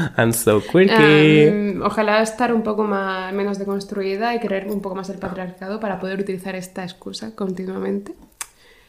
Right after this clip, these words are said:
Speaker 2: Pero no puedo, porque soy una mujer empoderada y,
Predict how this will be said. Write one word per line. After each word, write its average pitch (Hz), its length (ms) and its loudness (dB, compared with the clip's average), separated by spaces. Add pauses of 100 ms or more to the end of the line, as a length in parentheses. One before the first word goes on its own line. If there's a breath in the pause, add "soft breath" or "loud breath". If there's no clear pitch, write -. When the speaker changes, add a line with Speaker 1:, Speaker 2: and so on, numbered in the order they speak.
(280 loud breath)
Speaker 2:
Pero 214 180 6
no 247 160 10
puedo, 320 680 12
porque 240 440 8
soy 269 720 6
una 240 180 6
mujer 233 400 4
empoderada 214 1200 4
y, 190 320 -2